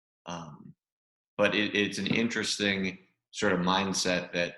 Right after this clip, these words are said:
instead it can sort of just be, okay, these are skills or, you know, that some people possess, and that there's sort of a methodological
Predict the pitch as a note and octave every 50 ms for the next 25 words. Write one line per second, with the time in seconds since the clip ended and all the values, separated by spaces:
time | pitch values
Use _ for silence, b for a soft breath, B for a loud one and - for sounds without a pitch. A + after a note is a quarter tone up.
0 | - _ - F#2 F2+ F2 F2+ - - G2 F#2+ F#2+ F#2 F2 F2 - F2+ F2+ F2 F2
1 | - F#2+ E2+ E2+ E2 E2 E2+ - - - F#2 F2+ F2 E2+ E2+ E2 - - _ _
2 | _ _ _ _ _ _ _ _ _ F2 F2+ F2+ - F2+ F2 F2 F2+ F2+ F2+ F2+
3 | F2 E2+ - - - - - G2+ G2 G2 G2 F#2+ F#2+ F2+ F2+ F2 E2+ E2 D2+ -
4 | _ _ _ _ _ _ - E2+ F#2 F2+ E2 D#2+ D#2+ - - _ _ _ _ _
5 | F#2 F2+ - - A2 G2+ F#2+ G#2+ G2+ - F#2 F2 - - F2+ E2 E2 F2+ D#2+ E2
6 | G2 - - - - - - F#2 F2+ F2 F2 F2 - - - _ - F#2 F2+ E2
7 | D#2 - F2 F2 F2 F2 E2+ E2+ E2+ E2 - - - _ _ _ _ _ _ -
8 | F#2+ G2 G2 G2 - G2+ F2+ F2+ F2+ F2+ F#2 F#2 F#2 F2+ - - F#2 F2+ F2+ F2
9 | F2 F2 -